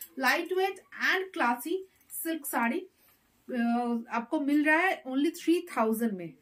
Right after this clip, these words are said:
Oof, just wow, just wow। These are not pure Bangalore silks, these are, अ, semi, अ, ब्लेंडेड Bangalore silks। Soft है, comfortable है, easy to wear है, easy to carry है। मैंने खुद एक पहना हुआ है, बहुत सुंदर साड़ीज लगता है,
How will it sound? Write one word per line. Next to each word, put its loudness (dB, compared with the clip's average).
Oof, 2
just -8
wow, -6
just -8
wow। -4
These -2
are 0
not 0
pure 0
Bangalore -2
silks, -8
these -4
are, 2
अ, 0
semi, 0
अ, 0
ब्लेंडेड 2
Bangalore 2
silks। -6
Soft 0
है, 4
comfortable 2
है, 4
easy 0
to 2
wear 4
है, 2
easy -2
to 0
carry 0
है। -2
मैंने 0
खुद 0
एक -6
पहना 0
हुआ 0
है, -2
बहुत 4
सुंदर -2
साड़ीज 0
लगता 0
है, 4